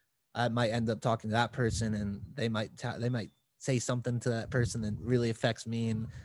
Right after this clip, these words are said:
it's gonna ruin my bubble, like, all this shit. Or you can th-, think about, "Oh, if I make this decision, it makes the most sense. It's aligned.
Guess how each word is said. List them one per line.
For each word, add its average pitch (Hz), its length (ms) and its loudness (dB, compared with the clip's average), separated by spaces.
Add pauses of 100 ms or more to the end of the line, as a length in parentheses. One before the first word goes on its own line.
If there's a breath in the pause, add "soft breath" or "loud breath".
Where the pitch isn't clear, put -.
(180 loud breath)
it's - 120 -8
gonna 120 160 4
ruin 123 280 4
my 117 160 4
bubble, 113 400 4
like, 110 180 2 (460 loud breath)
all 190 240 12
this 147 180 8
shit. 110 180 4
Or 147 140 8
you 151 60 6
can 143 200 -4
th-, - 160 -10
think 165 140 4
about, 160 260 6
"Oh, 143 120 6
if 131 100 4
I 143 60 6
make 127 200 4
this 139 160 2
decision, 117 520 -2 (720)
it 117 80 -12
makes 127 240 0
the 131 80 0
most 120 240 2
sense. 117 240 -2
It's 101 100 -14
aligned. 107 500 0